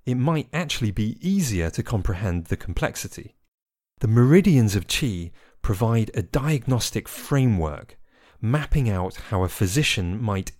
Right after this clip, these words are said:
interpret observable changes in one part of the body as indicative of changes elsewhere in the body. They also provide a functional blueprint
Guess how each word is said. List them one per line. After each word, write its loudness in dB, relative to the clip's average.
interpret -4
observable 4
changes -2
in -4
one 2
part -2
of -6
the -6
body -4
as -2
indicative 0
of -8
changes -2
elsewhere 2
in 2
the -2
body. -12
They 4
also 4
provide 0
a -4
functional -2
blueprint 0